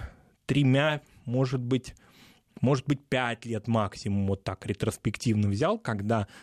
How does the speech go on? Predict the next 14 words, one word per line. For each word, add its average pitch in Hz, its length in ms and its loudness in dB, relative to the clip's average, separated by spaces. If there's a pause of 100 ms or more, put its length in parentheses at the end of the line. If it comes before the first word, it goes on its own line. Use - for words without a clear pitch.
стали 233 380 0
появляться 123 680 0
в 113 80 -12
Германии 156 640 2
очень 117 480 2 (440)
а, 104 420 2
тревожные 139 800 4
моменты, 123 640 2
которые 123 600 2
вроде 127 460 4
пока 117 380 -2
касаются 113 600 -2
исключительно 113 640 0
мнений, 104 580 4